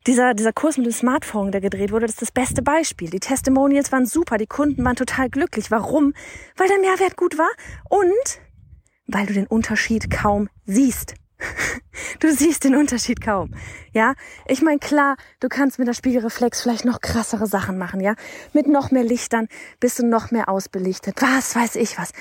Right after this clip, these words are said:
Aber ganz ehrlich, das sind Sachen, die machen nachher nicht den Unterschied, ob das Ding gekauft wird oder ob's nicht gekauft wird. Worauf's ankommt, ist, dass die Leute Ergebnisse haben.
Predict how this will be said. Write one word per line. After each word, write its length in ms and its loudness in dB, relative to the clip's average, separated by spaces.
Aber 220 0
ganz 240 2
ehrlich, 320 2
das 160 0
sind 120 4
Sachen, 320 2
die 160 6
machen 300 2
nachher 280 2
nicht 140 2
den 100 0
Unterschied, 600 -2
ob 120 -2
das 180 0
Ding 160 4
gekauft 560 -4
wird 140 -4
oder 140 0
ob's 200 -6
nicht 240 2
gekauft 500 -8
wird. 200 -8
Worauf's 340 2
ankommt, 460 2
ist, 140 0
dass 140 2
die 60 -2
Leute 280 4
Ergebnisse 720 0
haben. 320 -10